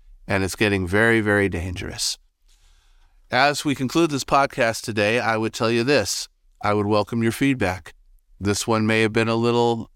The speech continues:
uh, eyebrow raising for some who might be listening to it. Maybe you haven't thought about it much, or maybe you're just saying amen. I would welcome your feedback. Go ahead and message me at J Gauthier Senior at gmail dot com or on Facebook, Instagram. Just direct message me.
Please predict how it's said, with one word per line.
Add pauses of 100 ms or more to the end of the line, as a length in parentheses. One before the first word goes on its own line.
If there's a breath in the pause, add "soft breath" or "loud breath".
(100)
uh,
eyebrow
raising (260)
for
some
who
might
be
listening
to
it. (600)
Maybe
you
haven't
thought
about
it
much,
or
maybe
you're
just
saying
amen.
I
would
welcome
your
feedback. (280)
Go
ahead
and
message
me
at
J
Gauthier
Senior
at
gmail
dot
com
or (720)
on
Facebook,
Instagram.
Just
direct
message
me.